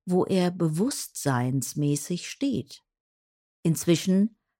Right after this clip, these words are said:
haben sich die Zeiten gewandelt und viele Patienten kommen, um herauszufinden,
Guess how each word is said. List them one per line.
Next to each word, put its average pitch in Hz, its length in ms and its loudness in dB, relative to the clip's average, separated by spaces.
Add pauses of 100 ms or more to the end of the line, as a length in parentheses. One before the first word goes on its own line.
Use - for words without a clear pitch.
(120)
haben 196 240 6
sich 202 260 2
die 196 180 -4
Zeiten 156 440 0
gewandelt 151 920 0
und 131 180 -2
viele 156 240 2
Patienten 170 560 -2
kommen, 156 580 2
um 160 160 0
herauszufinden, 156 1120 2